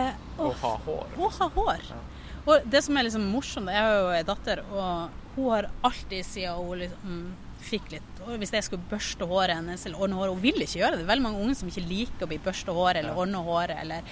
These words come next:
Speaker 2: jeg vil liksom flette det eller noe sånt. Hun bare, «Nei,
Speaker 1: Jeg
Speaker 2: ikke rør
Speaker 1: hatet
Speaker 2: det.»
Speaker 1: å bli klippet av mora mi da jeg var liten,
Speaker 2: Ja, ja.
Speaker 1: men det var fordi at hun en gang, eh, snerta, ø-, øret mitt,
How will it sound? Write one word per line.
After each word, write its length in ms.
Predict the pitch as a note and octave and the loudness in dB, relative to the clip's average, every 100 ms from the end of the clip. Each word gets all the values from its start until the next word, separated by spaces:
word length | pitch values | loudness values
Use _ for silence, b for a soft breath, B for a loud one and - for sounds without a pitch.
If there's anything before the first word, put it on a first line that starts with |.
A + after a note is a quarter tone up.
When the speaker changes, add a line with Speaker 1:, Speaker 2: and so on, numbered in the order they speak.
| B B B | B B B
Speaker 2:
jeg 120 | F#3+ | -2
vil 180 | F3 E3 | -2 -2
liksom 200 | E3+ F#3+ | -4 -6
flette 400 | - F3 - - | -4 -4 -4 -8
det 80 | E3+ | -4
eller 140 | D#3 E3 | -4 -4
noe 60 | F3+ | -8
sånt. 80 | |
Hun 100 | E3 | -8
bare, 120 | D#3+ E3+ | -8 -8
«Nei, 360 | F3 G#3+ A#3 | -8 -4 -2
Speaker 1:
Jeg 320 | D3 - C#3 | -2 -2 -2
Speaker 2:
ikke 180 | A#2 G3 G3+ | 2 2 4
rør 140 | A#3 | 4
Speaker 1:
hatet 20 | |
Speaker 2:
det.» 80 | D#3 | 2
Speaker 1:
å 40 | C3+ | -2
bli 160 | G#2+ G#2 | -6 -8
klippet 320 | C#3 D3 - | -10 -10 -10
av 80 | G#2 | -10
mora 260 | A2 C#3+ C3 | -6 -4 -4
mi 100 | G#2 | -4
da 60 | G#2 | -6
jeg 80 | |
var 80 | G#2 G#2 | -8 -8
liten, 240 | C#3+ - | -10 -4
Speaker 2:
Ja, 140 | A3+ F4+ | -2 0
ja. 200 | F#4 C4 | 0 -2
Speaker 1:
men 80 | G#3+ | 0
det 100 | C3+ | 2
var 140 | A#2+ | 2
fordi 200 | G#2 A2+ A2+ | 0 -4 -6
at 60 | |
hun 440 | A2 G2+ G2+ G2+ G2+ - | -4 -6 -4 -6 -8 -10
en 160 | A2+ G#2+ | -8 -6
gang, 240 | G#2 G2+ G2+ | -4 -6 -8
eh, 420 | F#2+ G2 G2 G2+ | -10 -8 -8 -10
snerta, 460 | - - G#2+ - G#2 | -10 -8 -8 -4 -4
ø-, 260 | G#2 G2+ - B2 | -4 -6 -2 -2
øret 140 | B2 | -2
mitt, 140 | G2+ | -4